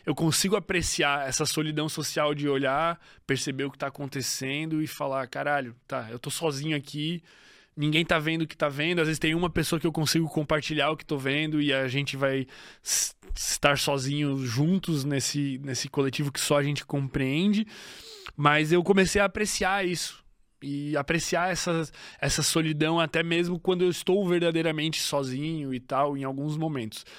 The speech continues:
Mas, mas não todos, não todos. Teve, teve alguns momentos agora como a gente se mudou e tal, de eu tá sozinho em casa ali e ficar muitos dias sem ver gente, que eu fiquei tipo, "Opa,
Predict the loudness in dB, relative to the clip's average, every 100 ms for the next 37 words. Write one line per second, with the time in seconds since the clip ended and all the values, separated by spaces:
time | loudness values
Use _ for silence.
0 | -20 -20 -12 -4 2 4 4 0 -4 -8
1 | -10 _ _ 2 2 2 0 -4 -12 -16
2 | -16 -18 _ -8 -8 -6 -6 -6 -8 -14
3 | -14 -18 -20 _ -6 -4 0 2 2 2
4 | -2 -8 -20 -20 -20 -20 -20 _ -10 -4
5 | 0 0 0 0 0 2 0 2 0 2
6 | 2 0 -4 -14 -20 -20 _ -4 2 2
7 | 2 -2 0 0 2 2 4 4 2 0
8 | -2 -2 -2 -2 -2 -2 -2 -4 -4 -6
9 | -4 -2 0 0 -4 -2 -4 0 0 2
10 | 2 2 0 2 2 2 0 0 0 0
11 | 0 -2 0 0 -2 -8 -12 -20 -20 -20
12 | _ -4 0 0 -2 -6 -6 -6 -6 -4
13 | -4 -4 -10